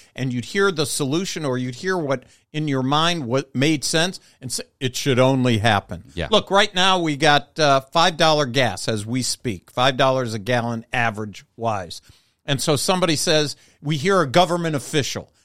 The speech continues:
Speaker 1: come on, uh, in the administration say, "Uh,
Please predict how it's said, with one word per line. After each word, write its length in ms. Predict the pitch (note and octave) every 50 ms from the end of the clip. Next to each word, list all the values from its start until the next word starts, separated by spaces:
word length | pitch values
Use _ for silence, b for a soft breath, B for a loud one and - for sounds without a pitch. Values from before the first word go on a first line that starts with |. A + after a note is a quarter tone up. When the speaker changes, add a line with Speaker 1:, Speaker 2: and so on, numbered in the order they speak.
| _ _ _ -
Speaker 1:
come 200 | - D#3+ D#3 D3
on, 320 | C#3 C3 C3 C3 B2+ B2 b b b b -
uh, 140 | D3+ E3+ - -
in 100 | D#3 D3
the 100 | C#3+ C3+
administration 720 | C3 C#3 C#3 C3+ B2+ - - - D3 C3+ C3 - - E3
say, 220 | D#3 - B3 B3 C4+
"Uh, 140 | D#4+ E4